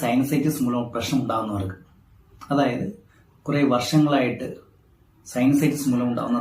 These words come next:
തലവേദന, അതുപോലെ മൂക്കിൽ നിന്ന് ദശ ഉണ്ടാകുന്ന അവസ്ഥ, ഇങ്ങനെയുള്ള പല പ്രശ്നങ്ങളുണ്ട്. ഇങ്ങനെയുള്ളവർക്ക് ചെയ്യുന്ന ട്രീറ്റ്മെന്റ് ഓപ്ഷനാണ് endoscopic sinus surgery. ഇതിലൂടെ, ഈ endoscopic sinus സർജറിയിലൂടെ നമ്മൾ സൈനസൈറ്റിസിന്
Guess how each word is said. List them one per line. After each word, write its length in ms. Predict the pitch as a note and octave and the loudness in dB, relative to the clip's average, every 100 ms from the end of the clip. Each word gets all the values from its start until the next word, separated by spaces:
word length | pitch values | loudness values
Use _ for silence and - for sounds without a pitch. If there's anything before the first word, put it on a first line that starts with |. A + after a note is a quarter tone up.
| G#2+ | -2
തലവേദന, 460 | A2 A#2+ B2 A2 G2 F#2+ - _ _ _ _ _ _ _ _ _ _ - - | -2 -2 -2 -4 -6 -8 -12 _ _ _ _ _ _ _ _ _ _ -20 -4
അതുപോലെ 300 | C3 C3+ A#2+ B2 | 0 0 2 2
മൂക്കിൽ 220 | C3 D3 C3+ | 4 4 4
നിന്ന് 140 | B2 A#2 | 2 -2
ദശ 140 | - D3 | -2 2
ഉണ്ടാകുന്ന 300 | B2 A#2 A2+ G#2 | 2 0 -2 -2
അവസ്ഥ, 260 | G#2 - - - - _ _ _ - | -4 -6 -6 -6 -12 _ _ _ 0
ഇങ്ങനെയുള്ള 300 | F#3 D#3+ C#3+ C#3 | 4 4 4 2
പല 100 | C#3 - | 2 0
പ്രശ്നങ്ങളുണ്ട്. 520 | - B2+ G#2 F#2+ F#2 - _ _ _ _ _ _ - - - | -2 -4 -2 -2 -4 -6 _ _ _ _ _ _ -20 -18 -4
ഇങ്ങനെയുള്ളവർക്ക് 560 | F3+ F#3+ E3 D3 C#3+ C3+ B2+ | 4 6 6 2 0 -2 0
ചെയ്യുന്ന 280 | B2+ B2+ D3 C3 - _ _ _ _ _ _ - | 2 4 2 0 -8 _ _ _ _ _ _ 0
ട്രീറ്റ്മെന്റ് 400 | D3 D3 C3 A#2+ | 2 4 4 2
ഓപ്ഷനാണ് 420 | A#2+ B2+ G#2 F#2 F#2 - - - - | -2 -4 -2 -2 -6 -14 -20 -14 0
endoscopic 460 | C#3 D3 - C3+ C3+ | 0 2 -2 -2 -2
sinus 240 | A#2+ B2 B2 | -2 -4 -4
surgery. 300 | A2 F#2+ F#2+ - - - | -2 -2 -2 -4 -14 -20
ഇതിലൂടെ, 280 | - A2+ A2 F#3+ - | -10 -8 -6 -8 -6
ഈ 20 | C#3 | -2
endoscopic 400 | B2+ C#3+ D3+ D#3 - | 0 0 -2 -2 -2
sinus 220 | B2+ C#3+ C#3 | 0 0 0
സർജറിയിലൂടെ 640 | A#2+ C3 B2 G#2 G2+ - - - - - | -2 0 0 -2 -6 -6 -10 -18 -18 -2
നമ്മൾ 180 | C3 D#3+ - - - | 0 0 -2 -8 -8
സൈനസൈറ്റിസിന് 680 | B2 C3 C#3+ C#3+ C#3+ E3 | -2 0 0 0 -2 0